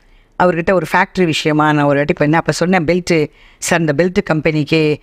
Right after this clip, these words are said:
நீ எனக்கு ஒரு ஃபேக்டரிக்கு நீங்க ஓகே பண்ணுங்க சார்ன்னு" கேட்டு போயிருந்தேன். அப்புறம் ஜட்ஜ்மெண்ட்டுக்கு குத்து விளக்கு ஏத்தி வைக்க வாங்க சார் அப்படின்னு கேட்கறதுக்கு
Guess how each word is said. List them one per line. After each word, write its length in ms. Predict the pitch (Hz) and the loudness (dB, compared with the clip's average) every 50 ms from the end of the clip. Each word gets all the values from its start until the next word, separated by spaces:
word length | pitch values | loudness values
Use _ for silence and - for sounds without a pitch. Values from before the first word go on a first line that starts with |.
| - - - _ | -10 -20 -10 _
நீ 120 | - 160 | -2 0
எனக்கு 260 | 156 147 151 - - 143 | 0 0 0 0 -2 -4
ஒரு 60 | - - | -2 -2
ஃபேக்டரிக்கு 440 | 165 180 175 - - 180 160 - 156 | -2 -2 -2 -2 -2 -2 -2 0 -2
நீங்க 440 | 151 151 151 143 147 147 143 139 - - | 0 0 0 0 0 0 -2 -2 -2 0
ஓகே 260 | - 180 175 - 180 - | 0 0 0 0 0 0
பண்ணுங்க 240 | 147 147 143 143 131 - | 0 -2 -2 -2 -2 -2
சார்ன்னு" 220 | - 147 147 147 143 | 0 0 0 0 -2
கேட்டு 300 | - 151 147 139 131 - - | -2 -2 -2 -2 -4 -2 -2
போயிருந்தேன். 320 | 143 131 135 139 139 143 - - _ - - - - - | -2 0 0 0 -2 -2 -2 -4 _ -20 -20 -20 -10 -8
அப்புறம் 280 | - 165 - 196 185 175 | -8 -4 -2 -2 -2 0
ஜட்ஜ்மெண்ட்டுக்கு 640 | - 208 226 196 269 262 285 262 220 175 202 - 208 | 0 0 0 0 0 0 0 0 0 -2 -2 -2 -2
குத்து 300 | 190 - 214 - - 262 | 0 0 0 0 2 2
விளக்கு 260 | 240 214 185 170 180 | 2 2 0 0 -2
ஏத்தி 180 | 175 165 - 180 | 0 0 0 -2
வைக்க 260 | 170 151 - 175 160 | -2 -2 -2 -2 0
வாங்க 240 | 156 156 160 160 160 | 0 0 0 0 -2
சார் 300 | - - 165 165 160 151 | 0 0 0 0 0 0
அப்படின்னு 180 | 151 156 160 147 170 | 0 0 0 0 0
கேட்கறதுக்கு 340 | 156 - - 151 143 151 | -2 -2 -2 -2 -2 -2